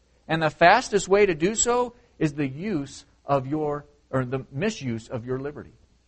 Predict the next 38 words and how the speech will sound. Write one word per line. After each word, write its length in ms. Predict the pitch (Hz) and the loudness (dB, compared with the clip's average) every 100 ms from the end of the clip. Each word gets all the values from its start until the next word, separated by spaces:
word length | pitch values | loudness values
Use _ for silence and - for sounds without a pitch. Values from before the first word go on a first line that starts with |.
| _ _ _ _ _ _ _ _ _ _ _ _ _ _ _ _ _ _ _ | _ _ _ _ _ _ _ _ _ _ _ _ _ _ _ _ _ _ _
That 160 | 120 127 | 0 2
way 100 | 110 | -4
they 120 | 117 | -6
can 140 | 92 | -10
pick 220 | - 117 | -14 -12
up 140 | 110 104 | -10 -6
on 140 | 101 | -6
it 100 | 95 | -8
immediately. 460 | 92 104 123 73 80 _ _ _ _ _ - | -12 -12 -12 -16 -20 _ _ _ _ _ -10
You 220 | 107 151 | -6 -2
act 220 | 101 - | -2 -2
that 200 | 107 117 | -4 -4
way, 120 | 92 | -4
and 100 | 90 | -10
I 120 | 95 120 | -8 -8
know 140 | 98 | -8
very 220 | 98 104 | -6 -6
good 80 | 110 | -6
and 140 | 110 | -8
well 180 | 131 113 | -10 -12
that 140 | 87 95 | -14 -20
you 40 | |
shouldn't 280 | - 92 92 | -18 -16 -16
act 180 | 87 - | -18 -18
that 180 | 98 | -20
way. 120 | 87 87 - _ _ _ _ _ _ _ _ _ _ _ _ _ _ _ | -18 -20 -20 _ _ _ _ _ _ _ _ _ _ _ _ _ _ _
But 120 | 156 | 4
it 100 | 165 | 4
is 160 | 160 131 | 2 0
such 260 | - 185 | 0 0
a 80 | 175 | 0
benign 420 | 151 147 151 156 | 0 0 0 -2
issue. 420 | 170 302 180 110 95 _ _ _ - | -4 -8 -8 -8 -10 _ _ _ 0
Look 200 | 175 190 | 2 2
again 240 | 175 170 | -2 -2
at 60 | 160 | 0
verse 200 | 165 165 | -2 0
seventeen. 640 | 185 170 - 208 226 107 | 0 0 -4 -8 -6 -10